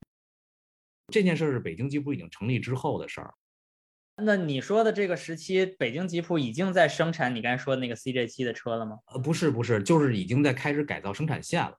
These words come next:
Speaker 2: 啊，就准备生产C J七。
Speaker 1: 对，美国这边的技术人员已经来到北京，然后大家已经开始改造生产线，给C J七做生产的准备工作了。这个情况下，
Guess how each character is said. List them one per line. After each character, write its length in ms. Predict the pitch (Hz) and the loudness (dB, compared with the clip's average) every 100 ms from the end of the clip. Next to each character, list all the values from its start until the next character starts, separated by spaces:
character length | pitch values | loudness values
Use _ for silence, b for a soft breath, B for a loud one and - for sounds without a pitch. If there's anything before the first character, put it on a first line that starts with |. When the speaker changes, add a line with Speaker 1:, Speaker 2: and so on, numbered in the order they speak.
| _ | _
Speaker 2:
啊， 100 | 170 | -2
就 100 | 156 196 | 2 2
准 260 | 156 110 | 2 2
备 160 | 110 226 | 6 6
生 180 | 170 143 | 4 -2
产 160 | 123 | -4
C 140 | - 117 | -6 -4
J 140 | 113 | -4
七。 340 | - 113 110 _ _ | -4 -8 -8 _ _
Speaker 1:
对， 180 | 160 120 - | -2 -2 -4
美 200 | 101 92 | -6 -2
国 120 | 113 | -2
这 140 | 151 | 0
边 140 | 143 139 | 0 0
的 80 | |
技 100 | 139 | -2
术 100 | 139 | -2
人 140 | 101 110 | -2 -2
员 160 | 120 | -2
已 60 | 101 | -4
经 160 | 95 85 | -8 -14
来 160 | 78 | -8
到 140 | 113 131 | -2 -2
北 160 | 82 | -2
京， 160 | - 90 90 | -6 -10 -8
然 100 | 82 | -4
后 80 | 101 | -2
大 140 | 107 | -2
家 160 | 107 120 | 0 0
已 40 | |
经 80 | 82 | -2
开 160 | - 120 | -4 -2
始 100 | 120 | 0
改 160 | 117 82 | 0 -4
造 120 | 82 | -4
生 120 | 117 | -2
产 160 | 113 80 | -2 -2
线， 200 | 92 87 | -6 -4
给 200 | - 71 | -4 -2
C 160 | - 131 | 2 4
J 120 | 113 | 4
七 200 | 98 123 | 4 2
做 200 | 131 107 | 4 2
生 200 | - 131 | 2 0
产 120 | 101 | 0
的 80 | 90 | -2
准 160 | 92 | -4
备 80 | 78 | -6
工 200 | 85 127 | 0 4
作 200 | 160 127 | 4 4
了。 80 | - - _ | 2 -8 _
这 180 | - 196 | 4 4
个 120 | 139 | 6
情 160 | - 92 | 0 -2
况 200 | 104 98 | 0 -2
下， 240 | 92 78 | -2 -6